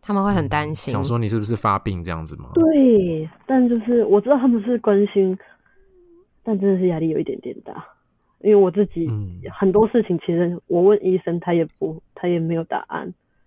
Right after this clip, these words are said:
Speaker 3: 你看他们问我，我就更没有答案。
Speaker 1: 你会告诉他们医生怎么说吗？或者是邀请他们跟你一起陪你看诊？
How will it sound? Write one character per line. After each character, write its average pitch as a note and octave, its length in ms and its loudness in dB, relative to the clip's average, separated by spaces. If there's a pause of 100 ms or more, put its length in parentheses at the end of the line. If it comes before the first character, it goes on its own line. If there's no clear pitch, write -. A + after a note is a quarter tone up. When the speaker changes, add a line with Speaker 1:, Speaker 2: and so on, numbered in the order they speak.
(160)
Speaker 3:
你 F3+ 100 -4
看 F#3 100 0 (120)
他 - 120 -8
们 F3+ 80 0
问 F3+ 240 0
我， - 180 -6
我 - 40 -8
就 F3 160 -6
更 E3 220 -4
没 D#3+ 120 -8
有 - 140 -8
答 - 140 -10
案。 - 280 -14 (260)
Speaker 1:
你 A3 100 0
会 C4+ 100 2
告 C4 180 -2
诉 B3 160 -4
他 G#3+ 200 -4
们 G3 200 -2
医 F3+ 80 -2
生 E3+ 240 -2
怎 D#3+ 160 -4
么 C3+ 140 -8
说 C#3+ 300 -4
吗？ C3+ 240 -4
或 E3+ 180 -2
者 D3 100 -6
是 E3 260 -4
邀 D3+ 140 -2
请 C#3+ 160 -6
他 D3+ 160 -4
们 D3 120 -4
跟 D#3+ 120 -2
你 C3 100 -6
一 C3+ 60 -6
起 C#3 360 -8
陪 E3+ 120 -2
你 F3 220 -6 (160)
看 E3 260 -6
诊？ - 320 -10